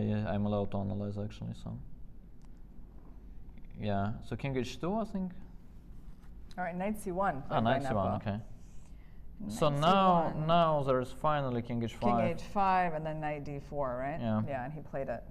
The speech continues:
Speaker 1: Yeah,
Speaker 2: Yeah,
Speaker 1: king H three.
Speaker 2: king H three.
Speaker 1: Knight
Speaker 2: Knight
Speaker 1: D four.
Speaker 2: D four. Okay, we're getting the pawns off the board, so that's
Speaker 1: Yeah.
Speaker 2: exciting.
Speaker 1: Yeah. Knight D three.
Speaker 2: All right, Ding knows he got,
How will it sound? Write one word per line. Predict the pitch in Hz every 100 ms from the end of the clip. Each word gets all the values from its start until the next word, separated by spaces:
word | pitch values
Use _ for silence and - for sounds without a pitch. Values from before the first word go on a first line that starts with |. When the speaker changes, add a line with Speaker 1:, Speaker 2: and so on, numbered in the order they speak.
| - - - - - - - - - - - - - - - - - - -
Speaker 1:
Yeah, | 104
Speaker 2:
Yeah, | 139 139
Speaker 1:
king | 113 107
H | 107
three. | 147
Speaker 2:
king | 151 147
H | 147
three. | 147 175 175 185 180 - - - - -
Speaker 1:
Knight | - 113 110
Speaker 2:
Knight | 110 170 139
Speaker 1:
D |
four. | 143
Speaker 2:
D | 143
four. | 139 135
Okay, | 135 156
we're | 170
getting | 175 175 170
the | 160
pawns | 170 147 147
off | 139 120
the | -
board, | - 131 123
so | -
that's | 139 120
Speaker 1:
Yeah. | 113
Speaker 2:
exciting. | 110 107 131 143 - - - - - - - - - - - - - - - - - - - - - - - - - - -
Speaker 1:
Yeah. | 110 110 110 - - - - - - - - - - - - - -
Knight | 113 104
D | 104
three. | - 151
Speaker 2:
All | 156
right, | 143 135
Ding | 180 175
knows | 170 165 160
he | 156
got, | 147 147